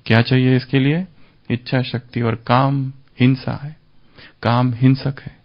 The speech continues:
काम की कटारी उस इच्छा शक्ति को ही नष्ट कर देती है। फिर मुरली पढ़ने में सुन लिया एक बार, बस यहां तक काफी, आगे और कुछ नहीं करना है।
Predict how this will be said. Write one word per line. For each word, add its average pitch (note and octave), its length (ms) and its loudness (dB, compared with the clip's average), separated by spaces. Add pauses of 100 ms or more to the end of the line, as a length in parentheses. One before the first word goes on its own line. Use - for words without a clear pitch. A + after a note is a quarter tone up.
(440)
काम B2 280 0
की B2+ 140 -2
कटारी B2+ 600 2 (260)
उस C3 200 0
इच्छा C3+ 300 2
शक्ति D3 360 -2
को D#3 100 2
ही D#3 100 4
नष्ट D3 260 -2
कर A#2 180 -2
देती F#2+ 280 -8
है। - 120 -16 (760)
फिर B2+ 140 -2
मुरली C3 320 0
पढ़ने C3+ 500 0
में C#3 260 -2 (280)
सुन E3+ 320 -2
लिया D3 260 2
एक C3+ 220 0
बार, C3 180 0
बस A#2+ 340 0
यहां A#2+ 220 0
तक A#2+ 200 -6
काफी, A#2+ 340 -2
आगे A#2 260 -2
और A#2+ 140 -2
कुछ - 220 -6
नहीं A#2 100 -6
करना - 260 -10
है। D3 120 -20